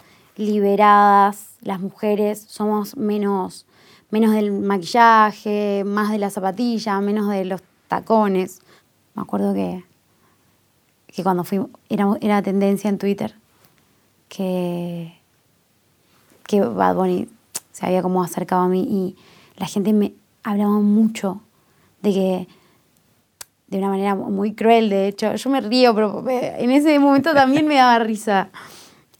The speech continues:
Em, no uso Twitter, lo odio. Lo uso muy poco, pero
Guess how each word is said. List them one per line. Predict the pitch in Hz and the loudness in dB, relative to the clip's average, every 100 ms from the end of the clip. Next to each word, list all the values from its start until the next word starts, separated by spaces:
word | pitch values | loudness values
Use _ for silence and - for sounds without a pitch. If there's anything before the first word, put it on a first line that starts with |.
| _ | _
Em, | - 208 196 196 196 190 196 196 185 180 180 170 _ _ _ _ _ _ _ _ _ _ _ _ | 0 2 2 2 0 -2 -2 -4 -6 -8 -10 -16 _ _ _ _ _ _ _ _ _ _ _ _
no | 190 190 | -4 -2
uso | 170 180 | -2 -6
Twitter, | - 180 196 - _ _ _ 202 | -6 -12 -14 -20 _ _ _ -6
lo | 185 | -2
odio. | 180 175 175 _ _ _ _ _ _ _ _ _ _ _ | -2 -4 -8 _ _ _ _ _ _ _ _ _ _ _
Lo | - 190 | -2 0
uso | 202 196 165 202 | 0 -4 -4 -2
muy | 190 | -2
poco, | 180 196 202 | -2 -2 0
pero | 190 185 170 | 0 -2 -4